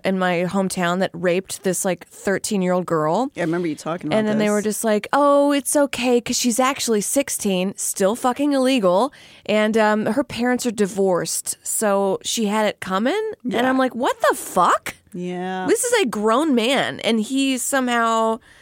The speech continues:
Speaker 1: he's somehow the victim here?
Speaker 2: Yeah, that's the logic a lot of the time. Um,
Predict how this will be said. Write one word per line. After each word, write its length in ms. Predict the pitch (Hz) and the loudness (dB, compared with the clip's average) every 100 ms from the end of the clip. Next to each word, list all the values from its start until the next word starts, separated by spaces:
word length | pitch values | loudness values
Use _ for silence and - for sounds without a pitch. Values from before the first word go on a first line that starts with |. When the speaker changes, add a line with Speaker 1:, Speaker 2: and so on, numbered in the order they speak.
| - - | -20 -10
Speaker 1:
he's 240 | - 311 | 0 0
somehow 340 | - 285 262 262 | 2 2 2 2
the 100 | 233 | 2
victim 320 | 226 - 285 | 0 0 0
here? 340 | 277 302 339 | 2 2 0
Speaker 2:
Yeah, 400 | 220 208 202 196 190 - | -2 -2 0 -2 -6 -4
that's 280 | 220 233 - | -4 -4 -2
the 120 | 254 | 2
logic 580 | 247 226 214 190 180 - | 4 4 2 0 -2 -2
a 60 | 175 | -2
lot 200 | 196 196 | 0 0
of 60 | 196 | -2
the 100 | 190 | -4
time. 520 | - 196 160 151 180 _ - - - - - | -2 -2 -2 -4 -8 _ -20 -20 -20 -20 -4
Um, 460 | 202 175 175 156 | 0 0 0 -2